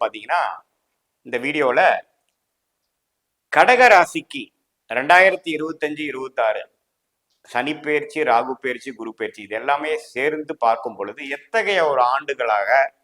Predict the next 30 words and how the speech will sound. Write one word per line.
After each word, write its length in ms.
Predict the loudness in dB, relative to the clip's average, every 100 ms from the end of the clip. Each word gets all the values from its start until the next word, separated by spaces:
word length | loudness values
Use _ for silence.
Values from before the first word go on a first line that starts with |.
| 2
பலாபலன்கள் 640 | 4 4 2 -4 -6 -12
கொடுக்கக்கூடிய 580 | -14 -18 -14 -10 -8 -8 -8 -12
ஒரு 120 | -8 -6 -4
ஆண்டுகளாக, 560 | -6 -10 -12 -10 -10 -4
காலகட்டமாக 760 | -4 -4 -8 -14 -14 -10 -4 -4 -6 _ _ _ _
கடக 280 | 2 6 6
ராசிக்கு 360 | 6 4 -2 -10
இருக்க 180 | -10 -8 -6
போகிறது? 460 | -6 -8 -12 -12 -14 -14 -10
குறிப்பாக 400 | -8 0 2 2 0
ரெண்டாயிரத்தி 500 | 0 0 0 -4 -12
இருபத்தஞ்சு 520 | -14 -12 -10 -12 -14 -10
மார்ச், 280 | -4 -4 -4 -8
ஏப்ரல் 320 | -8 -8 -8 -6
முதல் 200 | -6 -8 _ -16
அடுத்த 180 | -14 -8 -8
ஒரு 80 | -6
ரெண்டு 180 | -8 -8
வருடங்கள் 440 | -8 -6 -6 -8 -12 -16 _ _ _ _ _ _ -10 -10
எப்படி 200 | -6 -4
ஒரு 100 | -4 -2 0
தாக்கத்தை 400 | 0 0 -6 -8
கொடுக்க 260 | -8 -8 -8 -6
போகுதுங்கிறது 440 | -6 -6 -12 -12
நம்ம 120 | -10 -8
டீட்டெயில்டா 540 | -10 -6 -4 -2 2 2 2 -4 _ _ _ _ _ -6
சயின்டிபிக் 420 | -6 -6 -10 -6
வேதிக் 260 | -4 -4 -6
அஸ்ட்ராலஜி 380 | -6 -6 -6 -8
முறையில 320 | -8 -10 -8